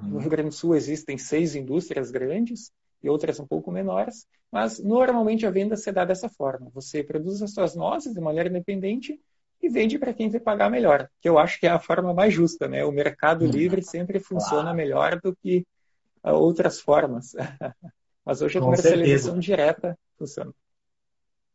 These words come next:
Speaker 2: Mas a minha mãe tá aqui assistindo, Jonas, ela tá apavorada, ela quer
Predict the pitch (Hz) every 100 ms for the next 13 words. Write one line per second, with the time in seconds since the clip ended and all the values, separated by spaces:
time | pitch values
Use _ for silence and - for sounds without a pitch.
0 | - 156 170 170 180 202 214 220 214 -
1 | 220 220 202 - 202 214 196 208 196 202
2 | 185 190 185 190 185 180 160 151 170 185
3 | 180 - - 170 220 208